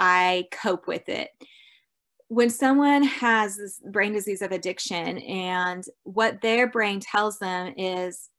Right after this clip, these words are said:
"I need something to be able to shut the world off." I know that that last time I drank, I was able to numb out the, the rest of the time.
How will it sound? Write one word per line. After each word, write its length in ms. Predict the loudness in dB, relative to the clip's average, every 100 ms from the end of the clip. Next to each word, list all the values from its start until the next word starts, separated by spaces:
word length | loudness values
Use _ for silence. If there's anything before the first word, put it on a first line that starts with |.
| _ _ 2
"I 160 | 4
need 220 | 6 4 2
something 480 | 2 2 2 0
to 100 | 0
be 80 | 0
able 120 | 0
to 80 | -2
shut 300 | -4 -2 0
the 80 | -2
world 280 | -6 -6 -4
off." 400 | -4 -4 -20 -20 _ _ 2
I 240 | 4 4
know 800 | 0 2 4 6 6 4 2 0
that 260 | 4 4 4
that 200 | 2 4
last 280 | 2 2 0
time 160 | 0
I 120 | 0 0
drank, 680 | -2 -2 0 0 -4 -18 _ _ _ _ 0
I 80 | 2
was 140 | 2 0
able 280 | -2 -2
to 600 | -8 -6 -2 0 0 -2 -4
numb 180 | -4 -2
out 220 | -4 -4
the, 180 | -8 -8
the 160 | -8 -4
rest 260 | -4 -4 -8
of 60 |
the 140 | -8 -10 _ _ _ _ _ -8
time. 320 | -6 -6